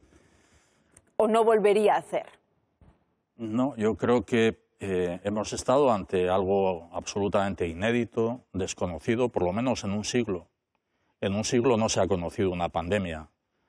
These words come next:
Speaker 2: como la que estamos viviendo. Y digo estamos en presente,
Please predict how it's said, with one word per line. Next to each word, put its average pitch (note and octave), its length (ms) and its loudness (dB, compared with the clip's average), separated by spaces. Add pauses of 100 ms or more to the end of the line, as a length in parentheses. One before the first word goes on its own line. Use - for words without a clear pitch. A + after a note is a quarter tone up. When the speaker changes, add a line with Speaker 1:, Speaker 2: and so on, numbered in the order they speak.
(140)
Speaker 2:
como F2 480 -4
la F2+ 180 2
que F2 460 0
estamos F2+ 440 -2
viviendo. F2 480 -4
Y G2+ 100 -4
digo A2+ 320 -4
estamos - 680 -6
en F2 140 -10
presente, - 560 -8